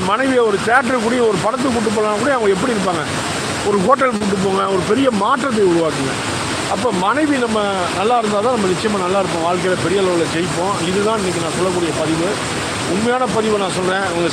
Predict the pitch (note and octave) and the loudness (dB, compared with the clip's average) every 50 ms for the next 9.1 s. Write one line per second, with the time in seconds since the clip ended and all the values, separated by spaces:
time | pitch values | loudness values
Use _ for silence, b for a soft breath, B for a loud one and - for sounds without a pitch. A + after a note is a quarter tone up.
0 | D3 F#3 A3 D4+ D#4+ C#4+ B3 F3 A3 A#3 A3+ A3 A3+ G3+ - A3 G#3 G3 F3 F#3 | 0 0 0 0 0 0 2 2 2 2 2 2 0 0 0 0 0 0 0 0
1 | F#3 F#3+ F#3 F3 E3+ E3+ F3 E3+ - - - - - - - - - - - - | 2 2 2 2 2 0 0 -2 -4 -4 -4 -4 -4 -4 -4 -4 -4 -4 -4 -4
2 | - G3 G#3 A3+ G#3 C#3+ G3 G#3 A#3 C#4 B3 D4 C#4 B3+ B3 A#3 A3+ A3 A#3+ A#3+ | -2 -2 -2 -2 0 0 2 4 4 4 4 4 2 2 4 2 2 2 0 0
3 | A3+ G3+ G#3 G#3 G3+ G3+ F#3+ F#3+ E3 - E3+ G3 A#3+ A#3+ A3+ G3+ G3+ F#3+ F3+ F3 | 2 2 2 2 2 0 0 0 -2 -2 -2 0 0 0 0 2 2 2 2 2
4 | E3 D#3 D3+ D#3 - - - F#3+ G#3 G#3 - - D4+ C4 A3 G#3 G#3+ B3 G#3 A#3+ | 2 2 0 0 -2 -2 0 0 0 0 2 2 2 2 2 0 0 0 0 2
5 | C#4 C#4+ C4 A#3+ A3 A3 A3+ C4 D4 E4 - - - - - - - - - - | 2 4 4 4 2 4 4 4 4 4 2 -2 -4 -4 -4 -4 -4 -4 -4 -4
6 | - - - - - - - G#3 A#3+ D4 D#4+ E4 D#4 C#4+ C4 A#3+ A3+ A3 A3 A#3+ | -4 -4 -4 -4 -4 0 2 2 4 4 6 4 6 4 4 2 2 2 2 2
7 | A#3+ A3+ A3 G3 F#3+ F3+ E3+ E3+ E3+ E3+ E3+ E3 E3 D#3+ D3+ C#3+ C#3 B2+ B2+ - | 2 2 2 2 2 0 0 0 0 2 2 2 2 2 2 0 0 -2 -2 -4
8 | - - - - - - - - - - - - D#3+ F3+ F3+ F3+ F3+ G3 A#3+ C4 | -4 -4 -4 -4 -4 -4 -4 -4 -4 -6 -4 -4 -2 -2 0 2 2 4 2 2
9 | - B3+ | 2 0